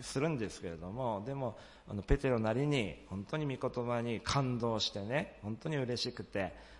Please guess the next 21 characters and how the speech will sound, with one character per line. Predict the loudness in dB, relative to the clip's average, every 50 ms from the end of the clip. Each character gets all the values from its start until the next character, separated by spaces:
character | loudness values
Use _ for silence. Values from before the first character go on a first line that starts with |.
| -18 -10
そ | -6 -4
の | 0 2
主 | 2 2 0
が | 0
共 | -2 -2 0 0 0
に | 0 0
い | 0
て | -2 -2
く | -2
だ | 0 -2 0
さ | 2 2 2
る | 2 0
っ |
て | -2 -4 -4
こ | -4 -4
と | -6 -4
が | -6 -4
心 | 2 2 4 8 8 8 8
強 | 8 6 2 2 2
く | 0
て、 | -4 -4 -4 -6 -6